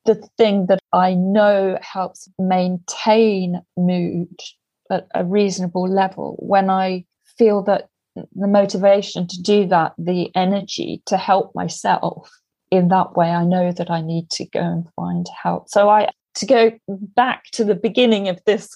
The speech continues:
complete ramble, my hope is that if somebody feels that I'm talking about triggering things,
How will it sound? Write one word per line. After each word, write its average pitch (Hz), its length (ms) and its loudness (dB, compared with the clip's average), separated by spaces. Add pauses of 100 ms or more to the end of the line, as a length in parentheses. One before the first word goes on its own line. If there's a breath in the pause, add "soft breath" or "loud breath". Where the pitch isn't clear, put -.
complete 254 480 -2 (120)
ramble, 220 840 -2 (280 loud breath)
my 233 220 2
hope 285 380 0
is 214 220 -4
that 220 160 -4
if - 200 -2 (280)
somebody 240 880 0 (300)
feels 233 1040 -2 (340)
that 220 100 0
I'm 202 200 0
talking 190 380 -6
about 185 300 -6 (220)
triggering 185 520 -8 (140)
things, 185 440 -10